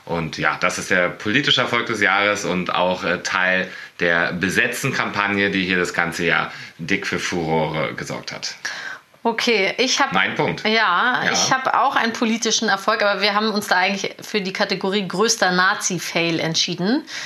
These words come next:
Speaker 2: Ähm, das war am fünften September in Hamburg, als hundertachtzig Nazis von diesem Merkel-muss-weg-Haufen sich am Gänsemarkt versammelt haben, wo ihnen zehntausend Antifaschistinnen gegenüberstanden.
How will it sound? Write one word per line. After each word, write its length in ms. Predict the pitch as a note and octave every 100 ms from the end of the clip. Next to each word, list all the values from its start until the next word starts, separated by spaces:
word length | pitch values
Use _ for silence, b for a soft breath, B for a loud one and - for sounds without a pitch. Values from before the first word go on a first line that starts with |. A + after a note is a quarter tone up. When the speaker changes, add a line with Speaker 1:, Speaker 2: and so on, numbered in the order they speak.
| B B
Speaker 2:
Ähm, 540 | - G3+ G#3 G3+ G3 -
das 200 | G#3+ -
war 120 | G#3+
am 160 | G3 G3
fünften 320 | B3+ B3+ A#3+
September 420 | G#3 - A3 D4 -
in 140 | B3
Hamburg, 460 | C4 C#4+ C#4+ D4+ D4+
als 340 | G3+ G#3+ A3 - -
hundertachtzig 640 | C4 C4 B3 A3+ - A3+
Nazis 440 | F#3 G3 A#3+ B3+ -
von 160 | G#3+ G3+
diesem 320 | G3 G3 F#3+
Merkel-muss-weg-Haufen 1300 | G3+ G#3+ A3+ G3+ F#3+ G#3 A3 - A3 A3 A#3+ A#3 B B
sich 200 | - G#3+
am 120 | G#3 G3+
Gänsemarkt 640 | G#3 A3 A3 G#3 G#3+ -
versammelt 480 | - G3+ G3 A3 G#3+
haben, 220 | G#3 G3+
wo 80 | F#3+
ihnen 240 | G3+ G3+
zehntausend 760 | G3+ A#3+ A#3+ A#3+ G#3 G#3 G3+ -
Antifaschistinnen 800 | F#3 F#3+ F3+ D#3 D#3 - D#3+ D#3
gegenüberstanden. 880 | D#3 D3+ D3 D3 - C#3+ C#3 C#3+